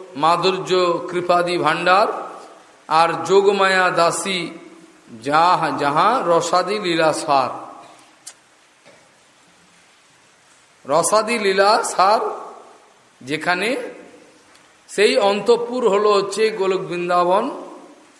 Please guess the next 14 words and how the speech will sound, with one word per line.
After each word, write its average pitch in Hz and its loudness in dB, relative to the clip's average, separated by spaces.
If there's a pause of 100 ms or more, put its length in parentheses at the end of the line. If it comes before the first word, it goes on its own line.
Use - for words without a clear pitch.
(340)
তার 180 2
নিত্যস্থিতি 185 -4
পিতামাতা 175 0
বন্ধুগণ 170 -4
নিয়ে 165 -6
তিনি 165 -10
বিলাস 160 -2
করছেন। 208 -4 (2250)
আর 196 2
মধুর 208 0
ঐশ্বর্য 220 2 (1040)
মাধুর্য 180 2
কৃপাদি 190 0
ভাণ্ডার 175 0